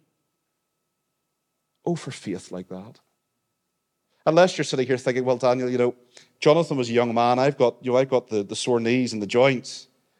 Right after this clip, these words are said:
Moses was eighty when he led the people out of Egypt. So there's no retirement for the people of God. Methuselah, how old was Methuselah? There you go.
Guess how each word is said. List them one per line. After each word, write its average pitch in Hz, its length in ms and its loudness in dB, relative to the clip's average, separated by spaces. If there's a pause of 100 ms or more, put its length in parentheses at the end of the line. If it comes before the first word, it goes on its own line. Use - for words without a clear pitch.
(160)
Moses 139 440 -2
was 104 140 -8
eighty 107 240 -4
when 104 120 -4
he 98 80 -6
led 92 200 -6
the 92 80 -14
people 90 280 -10
out 87 120 -4
of 85 100 -10
Egypt. 82 400 -12 (1120)
So - 160 -6
there's 117 180 -2
no 123 100 0
retirement 107 540 -2
for - 80 -14
the 95 80 -6
people 98 300 -4
of 92 80 -8
God. 120 180 2
Methuselah, 185 460 4
how 220 80 8
old 220 120 8
was 208 100 4
Methuselah? 214 560 2 (2250)
There 127 160 6
you 127 160 4
go. 107 280 0